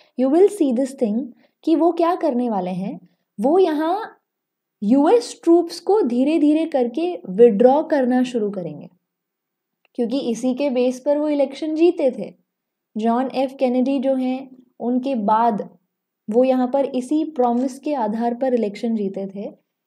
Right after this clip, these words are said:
कि "मैं वादा करता हूँ कि हमारी जो रिस्पेक्ट है, हमारी जो डिग्निटी है, जो हमने खोई यहाँ पर इतने सारे लोगों की हत्या करके,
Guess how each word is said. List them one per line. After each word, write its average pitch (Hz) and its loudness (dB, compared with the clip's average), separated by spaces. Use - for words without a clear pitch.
कि 262 -4
"मैं 277 -2
वादा 226 0
करता 190 -6
हूँ 196 -8
कि 269 -4
हमारी 240 -2
जो 285 -2
रिस्पेक्ट 247 -4
है, 202 -8
हमारी 208 -6
जो 214 -2
डिग्निटी 208 -6
है, 185 -6
जो 208 -6
हमने 214 -4
खोई 214 -6
यहाँ 202 -4
पर 214 -4
इतने 214 -6
सारे 202 -8
लोगों 196 -6
की 196 -14
हत्या 220 -6
करके, 175 -8